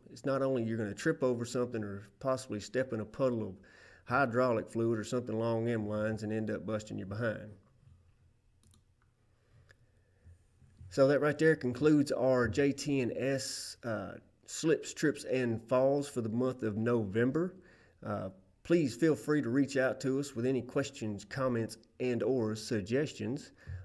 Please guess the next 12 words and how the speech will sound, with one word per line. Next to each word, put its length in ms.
I 220
greatly 320
appreciate 500
your 120
time 420
today. 480
Uh, 200
this 260
has 160
been 240
Zach 360
Spicer, 680